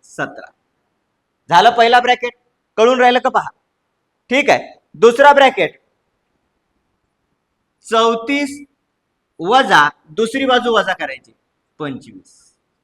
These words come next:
चौतीस वजा तिसरी बाजू वजा करायची सव्वीस.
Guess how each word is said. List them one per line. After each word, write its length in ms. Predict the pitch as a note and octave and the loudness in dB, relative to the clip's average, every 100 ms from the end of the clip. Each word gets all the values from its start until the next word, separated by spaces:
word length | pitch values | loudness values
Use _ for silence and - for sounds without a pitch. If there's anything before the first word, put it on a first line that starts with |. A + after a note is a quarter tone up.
| _ _ _ _ _ _ _ - | _ _ _ _ _ _ _ -2
चौतीस 720 | G#3+ A3+ A3+ C#4 C#4+ C#4 - | 0 0 -4 -6 -6 -8 -12
वजा 560 | A3+ B3 B3 F3 D3+ - _ _ _ _ _ | -2 0 2 0 0 -4 _ _ _ _ _
तिसरी 300 | A#3+ A#3+ C4 | -10 -8 -6
बाजू 280 | B3+ A3+ G#3 | -2 -2 -2
वजा 180 | F3+ E3 | -6 -6
करायची 380 | D#3 C3 C3 C#3 | -12 -18 -20 -20
सव्वीस. 720 | - G#2+ F#2+ _ _ _ _ | -20 -20 _ _ _ _ _